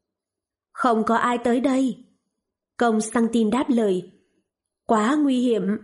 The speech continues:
nên không cần khóa, chỉ đóng lại để phòng gấu và chó sói." "Và cả hổ đi lạc."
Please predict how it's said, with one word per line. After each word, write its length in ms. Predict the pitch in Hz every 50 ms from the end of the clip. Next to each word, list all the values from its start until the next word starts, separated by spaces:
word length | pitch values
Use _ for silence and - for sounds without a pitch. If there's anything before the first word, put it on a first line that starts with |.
| - - _
nên 240 | 226 233 226 220 214
không 260 | 220 - 247 226 220
cần 220 | 220 220 190 185
khóa, 420 | - - 214 196 202 226 294 370 403 - - _ _ _ _ _ _ _
chỉ 200 | - 269 240 196
đóng 200 | 196 214 214 269
lại 340 | 311 311 285 254 - 202 196
để 180 | 196 214 202
phòng 280 | 190 - 220 208 190 190
gấu 220 | 202 208 208 269 311 339
và 100 | 269 190
chó 200 | - 214 214 226
sói." 420 | - 247 220 214 240 311 381 427 - - _ _ _ _ _ _ _ _ _ _ _ _ _ _ _ _ _ _ _ _ _ _ _ _ _ _
"Và 360 | - 190 202 196 190 185 180 175
cả 220 | 180 226 214 190
hổ 300 | 180 185 233 220 190 -
đi 180 | 185 220 226 226
lạc." 300 | 226 208 190 185 185